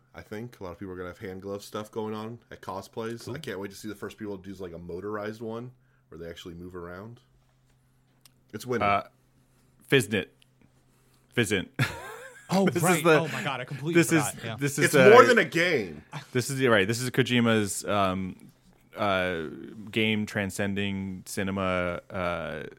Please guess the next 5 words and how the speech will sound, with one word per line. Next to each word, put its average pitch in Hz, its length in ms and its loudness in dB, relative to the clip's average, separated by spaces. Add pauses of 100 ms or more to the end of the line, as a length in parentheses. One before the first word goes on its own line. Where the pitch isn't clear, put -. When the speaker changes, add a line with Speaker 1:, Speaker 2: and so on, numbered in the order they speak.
Speaker 3:
new 92 440 -4 (120)
espionage, 90 840 -6 (260)
<laughs> - 260 -16
uh, 87 200 -6
thriller. 87 420 -8